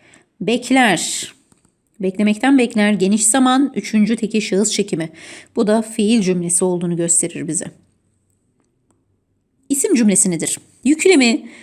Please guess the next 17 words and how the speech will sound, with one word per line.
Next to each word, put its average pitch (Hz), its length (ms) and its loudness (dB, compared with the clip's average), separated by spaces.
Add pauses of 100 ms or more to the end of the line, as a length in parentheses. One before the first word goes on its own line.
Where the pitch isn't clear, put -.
(200)
isim 320 320 2
olan 185 300 2
ya 220 140 2
da 233 60 2
isim 392 380 0
soylu 277 360 2
olan 208 320 4
cümleler 196 380 2
yüklemine 254 440 2
göre 285 160 2
isim 247 240 2
cümlesidir 170 440 0
arkadaşlar. 160 760 -6
"Hasret 381 540 2
çekmek 311 480 0
çok 294 220 0
zormuş." 190 600 0